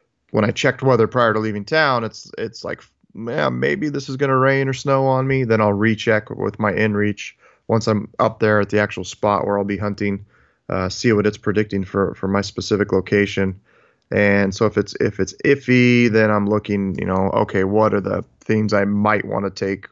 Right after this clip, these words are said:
if this weather does come in, you know? Um, but that's it, you know, so that, maybe that means it's a, a rain jacket, um, or maybe it's a,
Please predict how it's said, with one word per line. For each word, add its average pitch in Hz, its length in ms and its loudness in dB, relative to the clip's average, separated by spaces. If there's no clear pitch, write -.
if 98 180 -4
this - 180 -4
weather 95 260 2
does 95 260 -2
come 95 240 -6
in, 87 300 -2
you - 160 -4
know? 101 220 -4
Um, 95 420 -2
but 104 120 -4
that's 151 180 -2
it, 160 240 2
you 127 80 -4
know, 110 240 2
so - 140 0
that, 117 120 4
maybe 123 360 2
that 123 120 4
means 120 260 0
it's 117 160 -4
a, 113 300 2
a 113 80 2
rain 117 300 2
jacket, 113 840 -2
um, 107 800 -2
or 107 300 2
maybe 107 400 2
it's 110 220 -2
a, 107 340 2